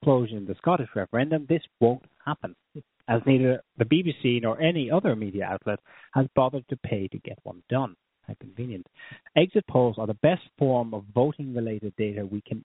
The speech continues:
ever get our hands on. They're collected by large numbers of researchers standing outside polling stations and asking tens of thousands of people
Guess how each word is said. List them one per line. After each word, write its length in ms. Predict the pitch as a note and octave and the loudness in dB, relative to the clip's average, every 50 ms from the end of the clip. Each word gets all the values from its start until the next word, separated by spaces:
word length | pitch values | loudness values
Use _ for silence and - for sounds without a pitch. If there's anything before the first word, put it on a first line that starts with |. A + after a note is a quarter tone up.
| _ | _
ever 280 | - A#2 A#2+ B2+ A#2 G2+ - | -2 0 0 2 0 0 0
get 180 | - G2 G2 - | -2 -4 -4 -2
our 200 | G#2 G2 F#2 - - - | -4 -4 -4 -4 -6 -2
hands 320 | A#2+ B2 C3+ C#3 B2 G#2+ | 0 0 2 0 0 -2
on. 260 | G2 F2 D#2+ E2 F2 - _ _ _ _ _ _ _ _ _ | -4 -4 -6 -8 -14 -18 _ _ _ _ _ _ _ _ _
They're 120 | - A#2 | 4 4
collected 420 | - - - C3 C3 - - - A2+ | 4 4 4 4 4 4 2 0 2
by 120 | - G#2+ | 4 4
large 420 | G#2 G#2+ A2+ B2 D3 E3+ F3+ - C#3+ | 4 6 6 6 6 6 4 2 -2
numbers 280 | C#3 A#2+ A2+ G#2+ G2+ | -2 0 0 0 -2
of 100 | G#2 F2+ - | -2 -4 -2
researchers 560 | F#2+ G2 F2+ - - F2+ F#2 - - F#2+ - - _ | -2 -2 -2 -2 -4 -6 -6 -6 -8 -12 -14 -4 _
standing 400 | - C#3 D#3+ F3+ F3 E3 D3 B2+ | 2 2 2 2 0 -2 -2 -2
outside 420 | B2 A#2 - - - A2 G2+ - - | -2 -2 -2 -2 -2 -2 -2 -2 -4
polling 420 | - - - C#3+ C#3+ C#3 C3+ A#2 - | -6 -2 0 0 2 0 -2 -4 -4
stations 380 | - G#2 G#2+ - - G#2 G2+ - _ _ _ _ _ _ - | -4 -4 -4 -4 -6 -10 -12 -14 _ _ _ _ _ _ 0
and 120 | A#2 A2 | 2 4
asking 300 | A2+ A#2 A2 - - A2+ | 4 4 2 0 -2 0
tens 240 | G2+ - C3 C#3+ D3 | 2 4 4 4 2
of 80 | D3+ - - | 0 0 2
thousands 340 | A2+ A2 G#2+ G2+ - G#2+ G2+ | 2 2 2 0 -4 -8 -12
of 80 | - | -10
people 320 | - - G2 F#2+ - G2+ | -8 -6 -6 -4 -2 -4